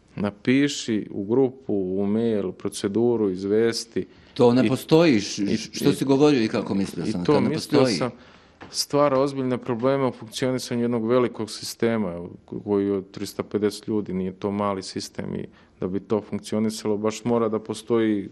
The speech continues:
Speaker 1: komunikacija, mora da postoji neka hijerarhija i vertikalna komunikacija i horizontalna komunikacija i
Speaker 2: Postoji hijerarhija, vi ste šef.
Speaker 1: Ne, ne, suprotno, ja sam,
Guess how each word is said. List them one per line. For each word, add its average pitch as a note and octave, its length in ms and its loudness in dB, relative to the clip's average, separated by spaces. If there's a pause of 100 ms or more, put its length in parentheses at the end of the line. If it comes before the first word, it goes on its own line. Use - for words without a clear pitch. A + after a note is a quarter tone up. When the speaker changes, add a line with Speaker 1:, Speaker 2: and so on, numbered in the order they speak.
Speaker 1:
komunikacija, G#2+ 1040 -2
mora G#2+ 260 0
da G#2 120 -2
postoji G#2 480 -2
neka G#2 300 -4
hijerarhija G#2+ 880 0 (500)
i G#2 420 2 (180)
vertikalna A2+ 640 0
komunikacija A2 800 -2
i G2 40 -4
horizontalna G#2+ 800 -2
komunikacija G#2 840 -4
i G2 140 -4 (200)
Speaker 2:
Postoji G2+ 300 0
hijerarhija, F#2 720 0 (240)
vi F2+ 220 -4
ste - 240 -12
šef. - 500 -10
Speaker 1:
Ne, C3 340 0 (120)
ne, D3+ 240 4
suprotno, B2+ 600 0
ja C#3+ 160 2
sam, A2+ 260 -4